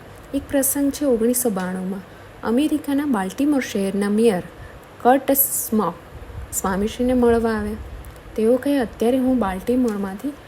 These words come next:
નિરક્ષરતા દૂર કરવાના કાર્યક્રમમાં સંકળાયેલું છું." એટલે તરત સ્વામીશ્રીએ કહ્યું, "કાર્ય તો સારું છે, પણ સાથે સાથે ધર્મનું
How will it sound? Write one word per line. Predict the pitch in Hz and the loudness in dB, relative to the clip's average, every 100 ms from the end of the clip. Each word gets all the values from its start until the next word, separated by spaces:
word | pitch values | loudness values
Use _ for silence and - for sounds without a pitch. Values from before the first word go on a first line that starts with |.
| - - | -16 -6
નિરક્ષરતા | 196 214 247 - 233 220 220 | -2 0 -2 -2 -2 -2 -4
દૂર | 220 190 202 - | -2 -4 -8 -6
કરવાના | 185 185 196 | -4 -4 -6
કાર્યક્રમમાં | 202 196 170 180 - 185 233 | -6 -6 -6 -6 -6 -4 -2
સંકળાયેલું | 240 185 170 170 160 156 | -2 -4 -4 -4 -2 -4
છું." | 190 208 - - - - - | -6 -14 -20 -20 -20 -20 -8
એટલે | 262 | -6
તરત | 285 214 196 233 | -2 -2 -2 -2
સ્વામીશ્રીએ | - 175 185 202 214 214 | -2 -2 -2 -4 -6 -6
કહ્યું, | 240 294 | -4 -4
"કાર્ય | - 175 185 | -4 -6 -6
તો | 185 247 | -4 -2
સારું | 254 240 320 | 0 0 0
છે, | 330 202 - - - - - - | -2 -6 -10 -16 -20 -20 -18 -8
પણ | 311 | -6
સાથે | - 190 - 226 | -4 -6 -2 -2
સાથે | 226 208 233 | 0 -2 0
ધર્મનું | 214 202 190 208 285 | 0 0 2 4 4